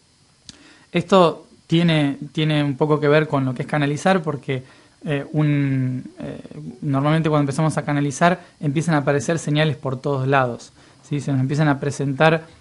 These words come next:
un, un montón de códigos alrededor. Las señales,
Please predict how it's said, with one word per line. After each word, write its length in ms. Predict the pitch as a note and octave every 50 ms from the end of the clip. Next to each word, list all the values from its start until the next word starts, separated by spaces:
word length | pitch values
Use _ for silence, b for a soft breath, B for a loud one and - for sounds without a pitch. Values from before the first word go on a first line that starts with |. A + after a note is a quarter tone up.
| B B _ _
un, 200 | D3+ C#3+ C#3+ - -
un 100 | D#3 D3+
montón 320 | D3+ D3+ D3 - D#3+ D#3+
de 120 | D#3+ D3+ -
códigos 420 | E3 E3+ E3+ E3+ D#3 D3 C#3 -
alrededor. 540 | C#3+ C3+ C3 C#3+ C3+ C3+ C3+ C3+ B2+ - - _ _ _ - - - _ _ _ _ _ _ _ _ _ _ B B B B B B B B B B B B B B - - - - _ _ _ _ -
Las 300 | D#3+ D#3 D#3 D#3 D3+ -
señales, 1300 | - - - - - - - - - D#3+ D3+ D#3 E3+ G3+ A3 A3+ G#3+ F#3 D#3+ D3 C#3+ - - -